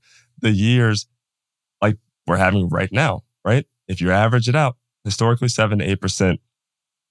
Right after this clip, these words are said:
annual over, year over year. And so here's what's fantastic about it. If you're able to beat that and have security, right? You don't have security in the stock market. It's just like, it does what it does.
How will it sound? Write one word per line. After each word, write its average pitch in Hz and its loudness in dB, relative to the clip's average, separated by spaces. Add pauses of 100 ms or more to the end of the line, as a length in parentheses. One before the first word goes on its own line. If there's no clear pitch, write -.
(220)
annual - 0 (480)
over, 92 -2
year 101 0
over 92 0
year. 85 -6 (480)
And 113 0
so - -2 (760)
here's 120 2
what's 123 0
fantastic 120 0
about 90 0
it. - -8 (680)
If 98 -4
you're 156 4
able 143 0
to 101 2
beat 151 0
that 208 0 (600)
and 139 2
have 127 2
security, 113 -2
right? 107 -2
You 120 0
don't 139 0
have 131 2
security 120 0
in 98 0
the 90 -2
stock 120 0
market. 95 -2
It's 101 -4
just - -6
like, - -4
it 98 -2
does 101 0
what 98 -2
it 98 -4
does. 104 -2